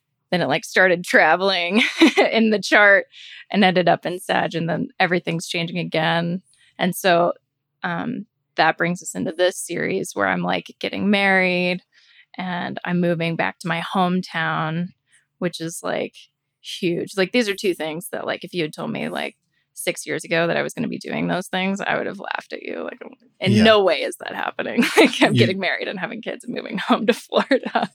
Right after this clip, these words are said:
Speaker 2: You literally
Speaker 1: <laughs>
Speaker 2: just, um, paid your last month of rent and you're, like, packing up and
Speaker 1: Mm-hmm.
Speaker 2: getting ready to move across the country.
Speaker 1: Yeah.
Speaker 2: And the, the Taurus eclipse just fell in your fourth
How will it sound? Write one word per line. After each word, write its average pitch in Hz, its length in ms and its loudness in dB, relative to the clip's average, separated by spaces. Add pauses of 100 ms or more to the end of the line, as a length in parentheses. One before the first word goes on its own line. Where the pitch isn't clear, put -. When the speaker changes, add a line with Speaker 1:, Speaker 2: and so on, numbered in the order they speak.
(200)
Speaker 2:
You 120 100 4
literally 117 400 4
Speaker 1:
<laughs> 107 120 -2
Speaker 2:
just, - 280 -4
um, 95 520 0
paid 104 300 -4
your 101 100 0
last 95 360 -2
month 98 160 0
of 98 120 -8
rent 117 280 4
and 113 80 2
you're, 101 100 0
like, 98 160 -4
packing - 360 4
up - 20 4
and 92 80 0
Speaker 1:
Mm-hmm. 95 60 4
Speaker 2:
getting 98 200 -2
ready 92 160 -2
to 95 120 -6
move 101 180 -4
across 101 380 -4
the - 80 -18
country. 98 680 -4
Speaker 1:
Yeah. - 180 -2
Speaker 2:
And 104 100 2
the, 104 100 -2
the 101 340 -2 (340)
Taurus - 640 -2
eclipse - 380 -4
just - 220 -10
fell 95 240 2
in 90 80 -4
your 90 140 -4
fourth - 420 -8